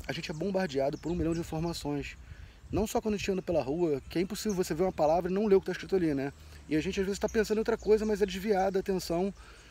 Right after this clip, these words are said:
por outdoors, bus doors, sei lá, to-, todas as propagandas aí que o pessoal empurra pra gente ficar vendo, né? Pra gente comprar. E muito mais ainda no Instagram, né, cara? E nesses shorts aí, reels. Cara, hoje em dia, antigamente a gente ficava duas horas pra ver um filme, pa-, entender uma mensagem, fazer uma reflexão, né? Enfim.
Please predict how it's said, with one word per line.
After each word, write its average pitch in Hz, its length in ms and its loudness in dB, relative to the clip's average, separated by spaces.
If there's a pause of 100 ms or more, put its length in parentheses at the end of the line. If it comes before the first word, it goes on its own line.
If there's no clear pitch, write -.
por 226 200 4
outdoors, 156 560 4
bus 156 240 2
doors, 139 340 4
sei 160 120 -2
lá, 160 120 2
to-, 170 160 -4 (140)
todas 180 180 -2
as 190 80 0
propagandas 156 640 2
aí 151 120 0
que 160 120 -2
o 151 40 -4
pessoal 151 300 -4
empurra 156 260 -2
pra 160 140 -2
gente 156 240 -4
ficar - 160 -4
vendo, 143 320 -2
né? 135 160 -2 (300)
Pra 113 100 -6
gente 139 140 -8
comprar. 135 420 2 (880)
E 196 140 0
muito 220 200 0
mais 220 220 2
ainda 233 160 0
no 240 60 0
Instagram, 240 360 2
né, 226 120 2
cara? 156 260 4
E 143 420 2
nesses 135 240 -6
shorts 143 520 0
aí, 143 180 4
reels. 151 420 0 (480)
Cara, 196 240 2
hoje 165 160 0
em 185 60 -2
dia, 180 240 0
antigamente 196 400 0
a - 20 -2
gente 202 80 -6
ficava 180 220 0
duas 180 300 -2
horas 175 180 2
pra 170 140 -2
ver 151 100 0
um 170 80 2
filme, 170 380 -2
pa-, - 180 -6
entender 175 300 0
uma 175 100 0
mensagem, 147 640 2
fazer 135 200 -4
uma 165 120 0
reflexão, 156 720 -2
né? 147 100 0
Enfim. 139 340 -4